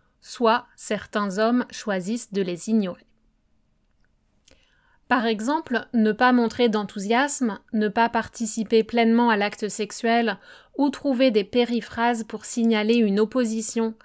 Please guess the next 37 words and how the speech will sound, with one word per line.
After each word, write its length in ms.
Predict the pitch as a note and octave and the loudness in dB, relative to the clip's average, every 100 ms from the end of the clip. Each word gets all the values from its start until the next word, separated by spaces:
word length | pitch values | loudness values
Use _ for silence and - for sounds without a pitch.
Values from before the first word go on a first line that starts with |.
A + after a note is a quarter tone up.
| _ - _ - | _ -20 _ -4
mais 120 | A3 | -2
sans 280 | G#3+ D4 D4+ | -2 -4 -2
jamais 340 | B3 G#3+ G#3+ | 0 0 0
dire 280 | F#3+ G3 F#3+ | -2 -4 -4
non, 260 | G3 A#3 C#4+ _ _ _ _ - | -2 -2 -4 _ _ _ _ -2
peuvent 180 | A#3+ A#3 | 0 0
être 300 | D4+ D#4+ A3+ | -2 -4 -4
source 360 | G3 - D4+ A#3 | -6 -6 -6 -4
de 100 | F#3+ | -2
malentendus 640 | G3 G#3+ B3 A#3+ G3 G#3 | 2 2 0 -2 -6 -4
entre 300 | D4 G#3+ G#3+ | -2 -2 -4
les 160 | F#3 F3+ | -4 -2
deux 160 | F#3 B3+ | 0 0
partenaires. 720 | A3+ - F#3+ - - - _ _ _ _ _ _ _ _ _ - | -2 -6 -10 -10 -16 -20 _ _ _ _ _ _ _ _ _ -2
D'autant 320 | B3 B3 G#3+ | 0 0 -2
plus 260 | - D4+ - | -2 -4 -2
que 100 | A#3 | -2
les 140 | F#3+ | -2
schémas 380 | - A3+ A3+ A#3 | 0 2 2 2
d'éducation 720 | A3 F#3+ G#3 G3 - - A#3+ | 0 -2 -4 -4 -4 -2 0
des 180 | G3+ F3 | 0 -2
garçons 440 | E3+ - C4 C#4+ | -4 -4 -2 0
les 260 | B3 F#3+ F#3 | 0 -2 -6
ont 100 | F#3 | -8
peu 240 | - C#4 C#4 - | -2 -2 -2 -4
encouragés 720 | A#3 A3+ C4 A3+ G3+ F#3 B3 | -6 -2 -2 0 0 0 0
à 100 | A#3+ | 0
prendre 480 | F3 - A#3+ C4 A3+ | -4 -8 0 2 0
en 100 | F#3 | -2
considération 920 | F3 B3 - A3+ G3 F#3 F3 - C4+ | -4 -4 -4 -4 -4 -4 -6 -4 -2
le 120 | C4+ F3+ | 0 -2
point 300 | - A#3+ A#3+ | -6 -2 0
de 140 | G#3 | 0
vue 220 | F#3 C4+ | -2 -4
de 100 | A3+ | -4
leur 180 | F3+ - | -4 -4
partenaire. 720 | G#3+ G#3+ - E3+ - - - | -4 -4 -8 -12 -14 -20 -20